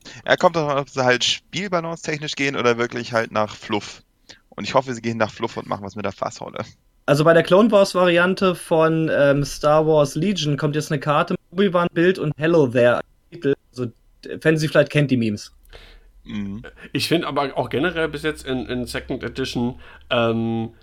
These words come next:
Speaker 3: find ich, treffen die fluffmäßig Piloten, Fähigkeiten und sowas schon ganz gut.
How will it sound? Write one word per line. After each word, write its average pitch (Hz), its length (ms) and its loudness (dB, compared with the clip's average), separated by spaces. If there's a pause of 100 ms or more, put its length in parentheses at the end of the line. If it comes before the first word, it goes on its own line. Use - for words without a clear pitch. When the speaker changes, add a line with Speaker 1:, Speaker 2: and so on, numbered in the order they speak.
(160)
Speaker 3:
find 135 340 -2
ich, - 260 -8
treffen 135 380 -4
die 127 380 -4
fluffmäßig 123 960 -4
Piloten, 123 680 -4
Fähigkeiten 120 680 -4
und 113 80 -4
sowas 113 320 -4
schon 120 220 0
ganz 107 260 0
gut. 101 320 -10